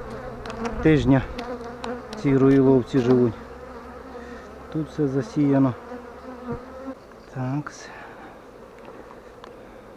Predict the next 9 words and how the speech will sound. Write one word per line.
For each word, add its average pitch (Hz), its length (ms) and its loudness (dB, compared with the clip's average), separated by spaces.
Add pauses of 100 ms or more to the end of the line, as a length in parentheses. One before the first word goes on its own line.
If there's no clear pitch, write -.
(1800)
А, 131 240 4
тут 135 220 0
яйця, 131 500 6
тут, 123 200 2
можливо, 127 440 6
і 120 80 6
матка 113 380 0
десь 104 300 -4
є. 113 140 -4